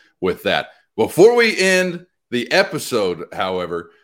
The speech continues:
we're gonna stick with Texas Tech football. I wanna get back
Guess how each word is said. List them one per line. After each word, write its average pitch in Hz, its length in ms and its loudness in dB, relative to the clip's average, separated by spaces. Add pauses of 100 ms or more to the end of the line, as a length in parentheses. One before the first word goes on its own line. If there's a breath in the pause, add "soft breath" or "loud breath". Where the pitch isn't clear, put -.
(180 soft breath)
we're 107 80 -8
gonna 110 80 -6
stick 226 240 -4
with 196 100 -2
Texas 160 320 -2
Tech 147 220 -2
football. 117 480 0
I - 20 -6
wanna 160 160 -6
get 135 300 -6
back 139 320 0